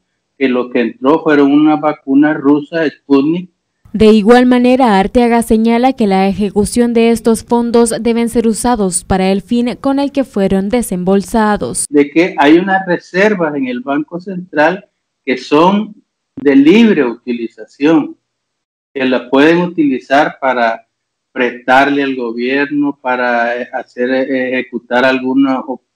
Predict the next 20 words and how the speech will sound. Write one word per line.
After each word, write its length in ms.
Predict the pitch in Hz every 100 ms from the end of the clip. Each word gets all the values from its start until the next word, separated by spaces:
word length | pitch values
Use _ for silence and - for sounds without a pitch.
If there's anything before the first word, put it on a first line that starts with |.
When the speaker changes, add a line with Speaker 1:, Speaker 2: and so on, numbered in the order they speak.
| _ -
Speaker 1:
o 180 | 131 -
presupuesto 680 | 123 - 117 139 147 - 143
de 80 |
algunas 400 | 123 113 127 139
cosas. 400 | - 135 131 170 180 _ _ _ _ _
Ese, 320 | 139 127 185 180
esa 320 | 127 180 175
parte 600 | 175 208 208 - 151 151 _
es, 160 | 135 -
es 200 | 123 131
de 120 | 151
libre 400 | 147 165 190 143
utilización, 920 | - 127 120 120 107 _ 139 147 113
esa 140 | - 135
re-, 160 | 123
esa 260 | 113 - 143
parte 380 | - 180 180 156
de 60 |
la 100 | 135
reserva. 560 | 120 104 _ 180 151 -